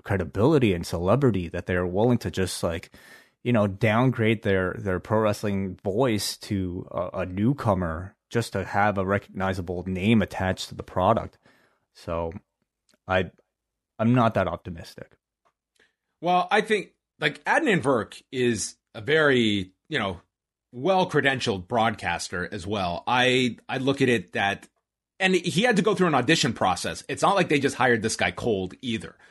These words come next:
Speaker 2: So I think that, like, there is, there is that element to this too, that there is,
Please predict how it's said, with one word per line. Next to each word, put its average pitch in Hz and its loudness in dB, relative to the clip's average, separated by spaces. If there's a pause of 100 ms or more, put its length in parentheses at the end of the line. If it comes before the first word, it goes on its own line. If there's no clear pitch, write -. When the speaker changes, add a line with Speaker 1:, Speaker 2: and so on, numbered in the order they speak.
Speaker 2:
So 110 2
I 120 2
think 139 0
that, 85 -4
like, 95 -8
there 110 -2
is, 104 -4
there 127 -6
is 107 -4
that 123 2
element 113 0
to 113 -8
this 95 -2
too, 92 -2
that 90 -2
there 113 4
is, 107 -2